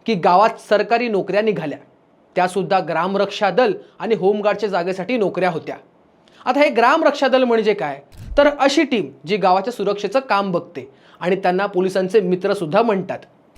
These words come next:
गावात बातमी पसरली आणि सगळे सरकारी नोकरीच्या मागे हात धुवून लागले.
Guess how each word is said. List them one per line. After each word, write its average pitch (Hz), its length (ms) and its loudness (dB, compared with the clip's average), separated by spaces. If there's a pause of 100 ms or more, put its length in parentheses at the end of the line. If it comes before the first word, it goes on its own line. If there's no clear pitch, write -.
(460)
गावात 202 320 6
बातमी 220 280 2
पसरली 226 480 0 (360)
आणि 254 160 4
सगळे 277 400 4
सरकारी 226 400 0
नोकरीच्या 220 400 0
मागे 196 280 -2
हात 202 180 -2
धुवून 180 280 -2
लागले. 156 320 -2